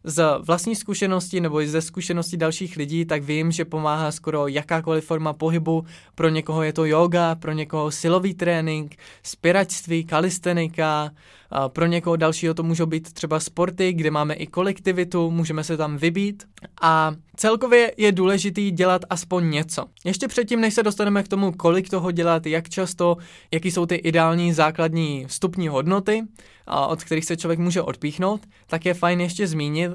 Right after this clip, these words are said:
že, a, v roce dva tisíce jedenáct byla další studie, která se zaměřovala na studenty amerických škol.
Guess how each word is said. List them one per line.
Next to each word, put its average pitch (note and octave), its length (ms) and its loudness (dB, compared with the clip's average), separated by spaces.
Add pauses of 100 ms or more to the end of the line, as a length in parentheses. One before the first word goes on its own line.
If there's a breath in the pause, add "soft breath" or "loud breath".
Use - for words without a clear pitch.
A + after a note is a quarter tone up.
(140)
že, D3+ 600 0 (400 loud breath)
a, C3+ 260 0
v C#3 160 -6
roce E3+ 520 2
dva C#3+ 200 0
tisíce G#3 400 -2
jedenáct E3 400 2
byla D3+ 200 2
další C#3 320 -2
studie, E3+ 500 0
která D#3+ 280 0
se E3+ 120 -6
zaměřovala D#3+ 640 0
na D3 380 0
studenty F3 540 -2
amerických F3+ 600 -2
škol. D3 400 -2